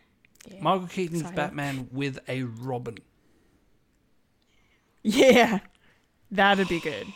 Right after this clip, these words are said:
Speaker 1: And it's Chris O'Donnell.
Speaker 2: Mm, okay. You just ruined it for me.
Speaker 1: <laughs> No.
Speaker 2: All right. Close up shop. I've had enough. You've offended me now.
Speaker 1: <laughs> I'm sorry. <laughs> Doctor Who, Doctor Who, Doctor Who,
Speaker 2: But,
Speaker 1: Doctor
Speaker 2: you know,
Speaker 1: Who. <laughs>
Speaker 2: knowing,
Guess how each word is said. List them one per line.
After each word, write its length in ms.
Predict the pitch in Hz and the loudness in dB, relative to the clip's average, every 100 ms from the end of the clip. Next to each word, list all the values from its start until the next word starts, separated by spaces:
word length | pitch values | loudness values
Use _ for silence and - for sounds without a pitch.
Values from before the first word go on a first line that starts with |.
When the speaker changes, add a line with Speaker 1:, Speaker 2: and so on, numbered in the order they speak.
| - | -8
Speaker 1:
And 100 | 196 | -8
it's 140 | 175 | -6
Chris 280 | - 233 226 | 0 2 4
O'Donnell. 500 | 202 185 170 143 - 220 | 2 2 -2 -6 -12 -4
Speaker 2:
Mm, 540 | 262 175 156 254 - | -2 0 -2 -2 -4
okay. 220 | 214 196 190 - | -8 -10 -16 -8
You 120 | 147 | -6
just 180 | 143 269 | -6 -6
ruined 220 | 127 123 | -8 -8
it 80 | 120 | -10
for 160 | - 131 | -8 -8
me. 160 | 131 | -8
Speaker 1:
<laughs> 40 | 156 | -4
No. 140 | 226 | 0
Speaker 2:
All 60 | 240 | 2
right. 1120 | 220 277 208 247 220 - - - 202 - - | 4 4 4 4 4 4 4 2 0 0 0
Close 240 | - 180 160 | 2 2 2
up 160 | 160 | -2
shop. 300 | - 139 139 - | -2 -4 -6 -6
I've 140 | 143 | -4
had 140 | 139 135 | -2 -4
enough. 580 | 117 113 - - - _ _ _ _ _ | -6 -12 -14 -18 -20 _ _ _ _ _
You've 200 | - 151 156 | -2 0 2
offended 460 | - 170 262 123 | 0 2 2 2
me 180 | 247 233 | 0 2
now. 340 | 269 - 247 - - - _ _ _ | 0 2 -2 -4 -14 -20 _ _ _
Speaker 1:
<laughs> 540 | _ _ _ _ _ | _ _ _ _ _
I'm 180 | 202 202 | -6 -4
sorry. 640 | 165 175 165 170 170 190 - _ - - - - _ _ _ - - | -4 -2 -2 -4 -6 -10 -14 _ -20 -20 -20 -20 _ _ _ -16 -10
<laughs> 120 | 202 196 - _ _ _ | -10 -10 -16 _ _ _
Doctor 220 | - - | -16 -10
Who, 200 | 202 175 | -8 -6
Doctor 220 | 170 170 180 | -8 -8 -10
Who, 160 | 165 | -10
Doctor 240 | - - 208 | -10 -12 -2
Who, 60 | |
Speaker 2:
But, 240 | 180 196 190 | 4 4 4
Speaker 1:
Doctor 100 | 175 | 0
Speaker 2:
you 80 | 156 | 0
know, 240 | 147 147 | 2 0
Speaker 1:
Who. 100 | 143 | 0
<laughs> 0 | |
Speaker 2:
knowing, 720 | 151 156 156 151 147 139 131 | 2 2 2 0 -2 -6 -8